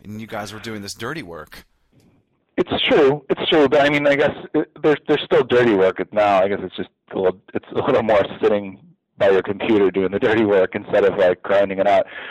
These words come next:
Speaker 2: But I, you know, I didn't mind that at all because I love traveling so much and, and just hanging out and seeing, meeting other people and stuff. You know, when we started, um, touring, it was just like a drug. I mean, we wanted to be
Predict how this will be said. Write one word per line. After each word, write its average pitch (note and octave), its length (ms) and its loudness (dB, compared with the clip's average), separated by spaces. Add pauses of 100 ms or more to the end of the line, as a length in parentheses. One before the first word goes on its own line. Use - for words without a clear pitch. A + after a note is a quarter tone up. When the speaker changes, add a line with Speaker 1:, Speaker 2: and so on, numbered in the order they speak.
Speaker 2:
But D3 300 -2
I, D3 120 4
you D3+ 120 2
know, C#3+ 80 2
I D3 120 4
didn't G#2+ 240 0
mind A2+ 280 2
that F#2+ 160 2
at F#2+ 100 4
all G#2+ 180 4
because G2+ 280 -2
I F#2+ 80 0
love F#2+ 300 2 (640)
traveling C#3+ 460 2 (120)
so D3+ 80 2
much D3+ 200 2
and, G#2+ 240 -6
and G2 260 -10
just G2 200 -8
hanging G2+ 220 0
out G2 240 0
and F2+ 220 -16 (260)
seeing, G2 480 -8
meeting G#2 300 -2
other G2 160 4
people A#2 320 0
and C3 140 0
stuff. C#3+ 260 0 (600)
You C#3+ 80 0
know, C3+ 120 4
when C#3 80 2
we D#3+ 200 0
started, B2 460 2
um, F2+ 380 2 (960)
touring, G#2+ 500 0 (600)
it B2+ 100 2
was B2 200 2
just A#2+ 160 -4
like A2+ 160 0
a F#2 60 0
drug. G2 520 2
I - 60 -2
mean, G2 160 -8
we A2 100 0
wanted G#2+ 480 2
to G#2 60 -2
be G2 160 -8